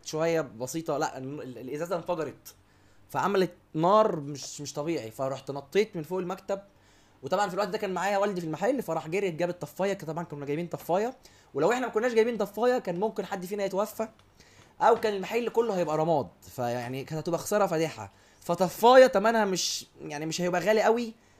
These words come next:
انقذتنا من ورطه كبيره جدًا. طبعًا النار اول ما قامت بالطفايه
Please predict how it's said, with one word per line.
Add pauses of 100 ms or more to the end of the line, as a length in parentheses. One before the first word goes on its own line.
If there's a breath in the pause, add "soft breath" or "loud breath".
(300 soft breath)
انقذتنا
من
ورطه
كبيره
جدًا.
طبعًا
النار
اول
ما
قامت
بالطفايه